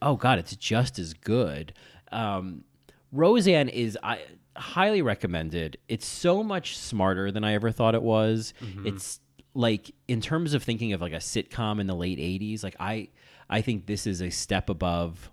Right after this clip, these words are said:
Speaker 1: most other shows in terms of the, the narratives, in terms of the, you know, what happens in these stories and in these episodes, the acting. I mean, Roseanne Barr is,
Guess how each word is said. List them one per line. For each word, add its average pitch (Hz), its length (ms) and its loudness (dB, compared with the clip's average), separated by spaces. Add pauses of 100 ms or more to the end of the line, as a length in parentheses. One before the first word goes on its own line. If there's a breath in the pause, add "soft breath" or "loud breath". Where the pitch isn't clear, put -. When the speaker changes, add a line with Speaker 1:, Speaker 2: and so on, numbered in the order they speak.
Speaker 1:
most 95 480 0
other 87 220 0
shows 90 560 -4
in 90 120 -8
terms 87 360 -8
of 85 220 -6 (420 loud breath)
the, 90 380 -2
the 95 80 -6
narratives, 127 640 2
in 98 80 -6
terms 92 360 -6
of 85 180 -6
the, 87 320 -2 (160)
you 101 140 -6
know, 87 200 -4 (140)
what 92 260 -4
happens 117 440 0
in 113 40 -4
these 104 160 -4
stories 113 560 2
and 92 140 -6
in 95 100 -4
these 92 160 -2
episodes, 110 640 0 (300 loud breath)
the 85 160 -6
acting. 123 720 0
I 120 80 -6
mean, 117 180 -2
Roseanne 147 440 0
Barr 104 480 0
is, 87 320 -6